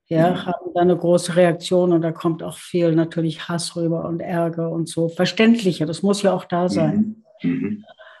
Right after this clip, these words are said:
Speaker 1: Aber um zu heilen, braucht es eben mehr wie das.
Speaker 2: Mhm.
Speaker 1: Ja, weil wir reden ja wirklich von jahrhundertenlang, äh, ähm,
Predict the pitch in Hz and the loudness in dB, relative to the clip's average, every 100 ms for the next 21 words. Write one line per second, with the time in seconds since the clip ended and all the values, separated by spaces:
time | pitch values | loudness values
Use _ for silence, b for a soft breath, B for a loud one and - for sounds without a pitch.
0 | B - 196 208 214 208 - - 220 214 | B 0 4 6 6 6 2 2 6 6
1 | 190 160 - 202 - 226 220 220 196 190 | 4 0 -4 -4 -2 2 6 8 6 4
2 | 180 180 190 190 196 - 190 190 185 180 | 2 2 2 2 -2 -2 0 2 4 6
3 | 185 185 165 175 175 170 147 - - - | 6 6 4 2 2 2 0 -6 -12 -16
4 | _ _ _ b b b b 92 82 - | _ _ _ b b b b 0 0 -2
5 | _ _ _ - 170 175 175 175 175 180 | _ _ _ -2 0 0 4 4 6 6
6 | 180 180 185 175 180 175 175 - - 170 | 6 6 4 6 4 2 -2 -4 -2 2
7 | 175 165 - 214 202 185 - 180 175 175 | 4 4 6 8 8 4 4 4 4 6
8 | 180 180 170 156 - 170 160 160 - - | 6 6 6 2 -2 0 0 0 -6 -10
9 | 185 170 165 160 160 156 160 156 | -8 -4 -4 -2 0 2 0 -4